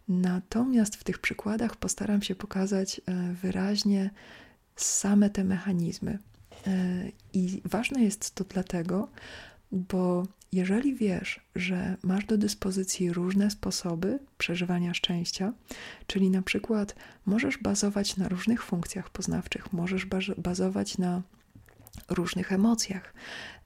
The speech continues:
możesz zupełnie inaczej nastawiać się w różnych sytuacjach,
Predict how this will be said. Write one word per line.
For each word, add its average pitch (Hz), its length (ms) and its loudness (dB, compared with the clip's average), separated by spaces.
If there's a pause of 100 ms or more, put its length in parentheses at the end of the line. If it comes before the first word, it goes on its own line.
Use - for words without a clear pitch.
możesz 202 600 2
zupełnie 269 520 -2
inaczej 202 800 2
nastawiać 190 720 0
się 180 280 -4
w 180 80 -6
różnych 214 380 0
sytuacjach, - 720 -4